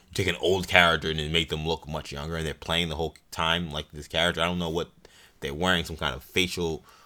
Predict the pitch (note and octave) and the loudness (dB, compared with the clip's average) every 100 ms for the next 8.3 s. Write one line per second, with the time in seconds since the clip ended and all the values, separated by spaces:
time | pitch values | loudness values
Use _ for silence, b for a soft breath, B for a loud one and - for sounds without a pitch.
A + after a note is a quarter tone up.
0 | b b D2 C#2+ C2+ - D#2+ C#2 B1+ - | b b -6 -4 -4 -6 -10 -10 -12 -18
1 | _ _ _ D2 A#1+ D2 A#2+ C3 C3+ D#3 | _ _ _ -14 -10 0 0 0 2 4
2 | C#3+ - C#3+ C#3 A#2+ G2 A#2 - A2+ C#2 | 4 4 -2 0 -2 0 -2 0 0 0
3 | E2 A2 F3 - b b b b _ F2 | 0 0 0 -6 b b b b _ 4
4 | A2 A2 A2+ G#2+ A#2 A2+ A#2 A2+ A2+ B2+ | 6 4 4 2 -2 0 -2 2 2 2
5 | - B2+ B2 - A2+ A2+ A2+ A2+ A#2 A#2 | -2 -4 -2 -2 -2 -2 -2 0 0 -2
6 | A#2 - A2 G#2+ F#2+ G#2+ F#2+ F2+ G2 F#2 | -6 -12 -12 -10 -8 -10 -10 -10 -10 -10
7 | - A2 E3+ - - F#2+ F2 D2+ - D#2+ | 0 2 2 -4 -4 -4 -2 -6 -6 -4
8 | D2 C#2 | -4 -6